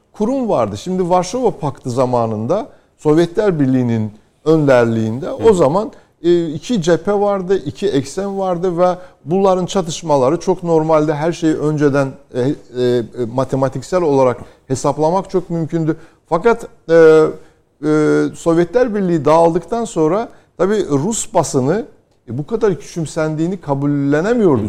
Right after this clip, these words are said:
Speaker 1: Çünkü diyordu ki, "Tamam, Sovyetler Birliği dağıldı ama biz varız. Biz varız ve fakat ekonomik olarak kaldıramadılar." Petrol fiyatlarında çok büyük baskı kurdular.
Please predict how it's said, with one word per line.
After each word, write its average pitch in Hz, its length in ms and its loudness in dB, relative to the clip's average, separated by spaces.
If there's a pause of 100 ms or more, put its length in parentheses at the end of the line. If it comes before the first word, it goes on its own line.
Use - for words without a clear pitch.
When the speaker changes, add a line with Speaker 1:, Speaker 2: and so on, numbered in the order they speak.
Speaker 1:
Çünkü 120 240 -4
diyordu 196 240 -2
ki, 160 80 -4
"Tamam, 165 300 -2
Sovyetler 131 640 -2
Birliği 147 420 0
dağıldı 156 380 4
ama 185 280 -2
biz 214 240 -2
varız. 127 300 2 (400)
Biz 196 240 -2
varız 180 380 0
ve 202 220 2 (140)
fakat 185 380 -4
ekonomik 185 460 -4
olarak 147 320 2
kaldıramadılar." 98 720 -6 (380)
Petrol 175 360 -2
fiyatlarında 170 800 -4
çok 170 280 -8
büyük 165 220 -6
baskı 160 320 -6
kurdular. 156 600 -2